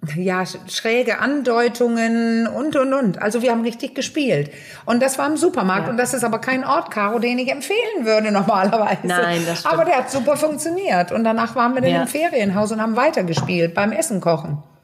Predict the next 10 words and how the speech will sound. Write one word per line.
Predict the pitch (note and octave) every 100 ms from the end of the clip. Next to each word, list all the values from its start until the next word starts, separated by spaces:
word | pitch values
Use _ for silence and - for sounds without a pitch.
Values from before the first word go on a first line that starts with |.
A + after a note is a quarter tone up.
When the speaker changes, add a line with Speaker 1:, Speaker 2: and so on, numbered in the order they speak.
| _ _ _ _ _ _
Speaker 2:
Ah | D#4 F#4
ja, | C4+ C#3+ D#3 -
okay. | - A3 - F3 B3 - _ _ - -
Also | - F#3+
so | G3+ A#3
kann | A#3
man | G3+
die | F#3+
Spannung | F3+ G3 F#3+ F3+
hochhalten. | E3+ D3+ D3+ C3 -